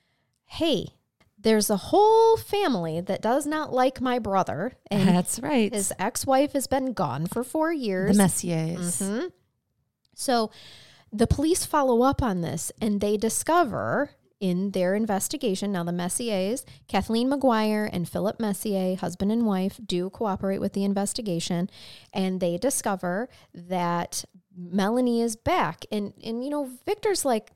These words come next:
Speaker 1: convinced that the Messier family would have the most to gain from Danny's death.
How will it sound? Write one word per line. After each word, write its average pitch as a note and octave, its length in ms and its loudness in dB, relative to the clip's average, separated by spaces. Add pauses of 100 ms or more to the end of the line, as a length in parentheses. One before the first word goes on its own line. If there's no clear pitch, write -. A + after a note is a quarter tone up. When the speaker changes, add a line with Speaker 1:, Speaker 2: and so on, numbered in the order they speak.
Speaker 1:
convinced G3+ 720 0
that F#3+ 140 0
the F#3 80 -4
Messier A3 440 -2
family F3+ 440 -4
would F3+ 120 -2
have F3+ 280 -6
the F3+ 80 0
most F#3 560 -2
to - 100 -4
gain G#3 380 2
from F#3+ 220 -2
Danny's F3 400 -2
death. B3 380 0